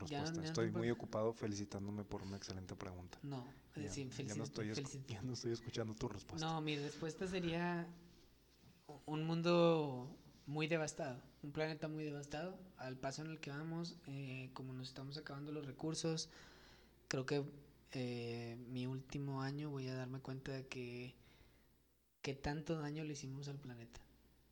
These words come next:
Speaker 1: Ya sé, se escucha muy trillado y muy reflexivo, pero creo que sí. No sé, e-, ese es mi pensar. Creo que si no frenamos, eh, la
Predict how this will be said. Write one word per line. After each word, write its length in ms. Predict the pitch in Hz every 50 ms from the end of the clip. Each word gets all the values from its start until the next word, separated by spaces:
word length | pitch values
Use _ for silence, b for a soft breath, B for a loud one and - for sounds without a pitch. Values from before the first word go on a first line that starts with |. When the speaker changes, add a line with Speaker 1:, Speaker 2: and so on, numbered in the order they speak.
| - _ _ _ -
Speaker 1:
Ya 120 | 135 135
sé, 140 | 131 - 147
se 80 | 147
escucha 340 | 139 131 131 - 143 139 156
muy 380 | 151 151 147 151 147 147 147 143
trillado 680 | 147 - 143 127 123 123 127 131 131 131 127 123 123
y 140 | 120 117 117
muy 380 | 117 120 120 120 120 120 120 123
reflexivo, 560 | 127 127 - 123 120 - - 170 185 196 202 B B B B B B B B B B B B B B B _ _ _ _
pero 200 | 135 127 127 123
creo 160 | 131 131 131
que 80 | 143 139
sí. 220 | - 123 113 - - - - - - -
No 100 | 151 147
sé, 180 | 151 147 143 123 - - - - - - - - - - - -
e-, 220 | 123 135 143 151 151
ese 80 | 139 143 143
es 40 | 160 170
mi 100 | 180 175
pensar. 400 | 175 151 143 139 190 202 208 202
Creo 160 | - 170 170
que 140 | - 170 165
si 120 | - 165
no 200 | 151 143 143 151
frenamos, 840 | 147 - 165 165 160 156 151 156 156 151 151 147 151 143 - - B B B B B B B B B B B - - -
eh, 1080 | - 104 117 127 127 123 123 120 120 120 123 123 120 120 117 117 117 117 123 123 113 - 101 110 110
la 160 | 110 117 117